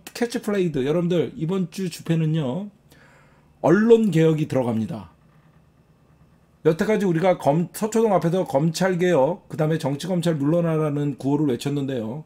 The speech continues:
이번에 언론 적폐 청산이라는 구호가 들어갑니다. 언론 개혁 기레기 아웃이라는 우리가 손피켓을 만들어서 여러분들 동시에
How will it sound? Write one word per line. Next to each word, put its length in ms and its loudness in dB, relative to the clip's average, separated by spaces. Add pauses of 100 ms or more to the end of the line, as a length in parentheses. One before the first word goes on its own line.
(100)
이번에 560 -2 (420)
언론 520 2
적폐 340 -2
청산이라는 680 -2
구호가 340 -4
들어갑니다. 580 -6 (320)
언론 560 4
개혁 480 2
기레기 440 2
아웃이라는 1040 -2 (480)
우리가 500 0 (360)
손피켓을 1040 -4
만들어서 800 -2 (140)
여러분들 400 -2
동시에 600 0